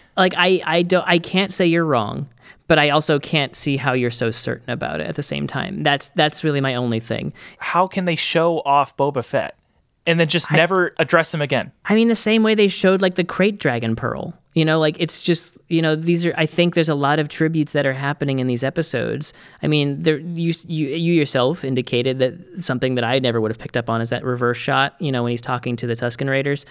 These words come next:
Speaker 2: Mm-hmm.
Speaker 1: um, Mandalorian, like, they do that shot, sh-, shot reverse to kinda extend the s-,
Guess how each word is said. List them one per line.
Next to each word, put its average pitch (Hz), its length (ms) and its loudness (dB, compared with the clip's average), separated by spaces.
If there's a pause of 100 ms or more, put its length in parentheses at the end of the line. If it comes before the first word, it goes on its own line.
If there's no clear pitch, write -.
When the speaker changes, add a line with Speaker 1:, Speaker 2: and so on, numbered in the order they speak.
(240)
Speaker 2:
Mm-hmm. 123 180 -4
Speaker 1:
um, 117 280 2
Mandalorian, 117 540 0
like, 117 240 -2
they 123 100 2
do 120 140 -2
that 113 180 -2
shot, 120 320 -4
sh-, - 160 -10
shot 123 260 -4
reverse 117 400 -2
to 120 140 -6
kinda 113 280 -2
extend 120 320 -6
the 117 40 -2
s-, 113 260 -8